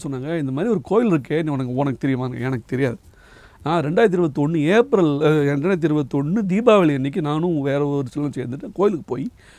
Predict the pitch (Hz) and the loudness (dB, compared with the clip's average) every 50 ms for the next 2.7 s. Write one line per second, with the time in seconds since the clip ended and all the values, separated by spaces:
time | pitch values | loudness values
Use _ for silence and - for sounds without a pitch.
0 | - _ _ - 208 220 185 135 - - 143 165 160 139 - 208 143 131 175 214 | -20 _ _ 4 6 6 6 6 4 2 0 0 0 -2 -4 -6 -4 -4 -4 -2
1 | 247 311 294 - 208 190 190 160 151 127 - - _ _ _ _ - - _ _ | -2 0 2 4 4 4 4 2 0 -2 -4 -8 _ _ _ _ -20 -20 _ _
2 | _ _ _ _ _ _ _ - 156 156 139 117 - 311 | _ _ _ _ _ _ _ 0 0 0 0 0 -4 -4